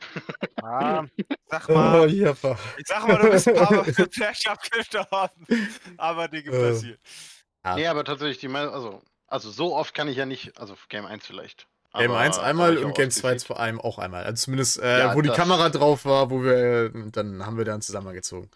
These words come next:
Speaker 3: Also Game zwei habe ich mir tatsächlich gedacht, ich flashe nicht, nur dass ich sterbe, weil, äh, nur dass ich nicht sterbe, weil schon really matter if I die or not. Ähm, ich mach keinen Schaden oder so. Und wenn die eher auf mir drauf sind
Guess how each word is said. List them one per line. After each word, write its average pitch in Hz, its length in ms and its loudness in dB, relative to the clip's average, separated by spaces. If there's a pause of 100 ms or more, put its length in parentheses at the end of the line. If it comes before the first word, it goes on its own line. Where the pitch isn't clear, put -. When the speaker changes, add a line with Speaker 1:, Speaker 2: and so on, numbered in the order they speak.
(320)
Speaker 3:
Also 113 180 -6
Game 127 200 -4
zwei 139 180 -4
habe 135 120 -2
ich 127 100 -8
mir 127 100 -8
tatsächlich 117 460 -10
gedacht, 101 320 -8 (480)
ich 98 100 -18
flashe 110 320 -8
nicht, - 400 -14 (120)
nur 104 120 -14
dass 98 160 -10
ich 95 120 -12
sterbe, 98 280 -8 (800)
weil, - 100 -20
äh, - 100 -20
nur 104 120 -14
dass 98 180 -12
ich 101 80 -18
nicht 95 140 -14
sterbe, 92 280 -12
weil 92 260 -16 (380)
schon 104 280 -12
really 95 200 -14
matter 95 260 -8
if 85 80 -16
I 95 80 -8
die 92 60 -6
or 90 140 -4
not. - 240 -10 (1600)
Ähm, 90 280 -8 (640)
ich - 80 -18
mach 101 140 -8
keinen 98 140 -6
Schaden 101 300 -4
oder 98 180 -4
so. 101 260 -6 (100)
Und 101 160 -12
wenn 101 120 -6
die 101 80 -8
eher 113 140 -2
auf 107 120 -6
mir 107 80 -6
drauf 98 220 -6
sind - 340 -12